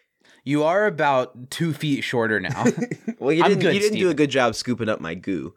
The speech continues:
Speaker 1: No, I wasn't that worried about it. Hi, everybody. Welcome to the
Speaker 2: <laughs>
Speaker 1: podcast. Thank you for joining us. Into the Time Knife is back. Another week discussing The Good Place's final season. Hello, everyone. I'm Zach,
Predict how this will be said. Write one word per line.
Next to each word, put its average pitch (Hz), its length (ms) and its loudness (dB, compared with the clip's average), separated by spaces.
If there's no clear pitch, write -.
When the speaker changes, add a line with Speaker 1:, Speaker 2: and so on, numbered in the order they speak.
Speaker 1:
No, 101 340 -14
I 120 200 0
wasn't 135 320 0
that 95 160 2
worried 90 220 -6
about 87 260 -6
it. 98 100 -8
Hi, 233 140 0
everybody. 214 300 2
Welcome 220 260 2
to 190 80 2
the 160 80 0
Speaker 2:
<laughs> 139 140 -4
Speaker 1:
podcast. 131 500 -2
Thank 175 240 -2
you 165 80 -2
for 139 160 -2
joining 135 400 0
us. 92 240 -6
Into 175 180 -2
the 135 120 0
Time 131 260 -2
Knife 123 240 -2
is 98 100 -10
back. 107 440 -4
Another 170 340 0
week 170 300 -2
discussing - 640 -6
The 160 100 2
Good 156 240 -2
Place's - 480 -6
final 120 300 0
season. 104 400 -2
Hello, 160 300 0
everyone. 135 400 -2
I'm 160 220 0
Zach, 123 380 0